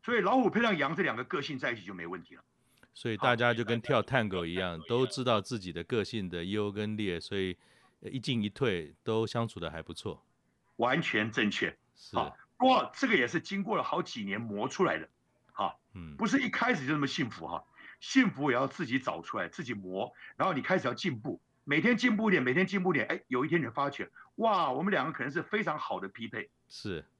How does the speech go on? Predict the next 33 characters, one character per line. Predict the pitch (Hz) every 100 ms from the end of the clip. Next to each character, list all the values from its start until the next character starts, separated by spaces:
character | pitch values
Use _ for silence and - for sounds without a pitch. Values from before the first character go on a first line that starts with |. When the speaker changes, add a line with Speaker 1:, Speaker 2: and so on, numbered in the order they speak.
| _ _ _ _ _ _ _ _
Speaker 2:
那 | 139
另 | 160 185
外 | 170 113
一 |
个 | 87
啊， |
就 | 85
是 | 98
说， | 113 113 - - -
呃， | 104 101 98
张 | - 123
大 | 123
哥， | 113 120
您 | 120 139
是 | 165
我 | 120
们 | 92
目 | 127 139
前 | - 98
为 | 95 101
止 | 98 85
啊， | 76
访 | - 90 82
谈 | 92 98
的 | 107
人 | 101
物 |
当 | 101
中 | 104 107
最 | 135 104
资 | - 101 98
深 | 98 85
的。 | 82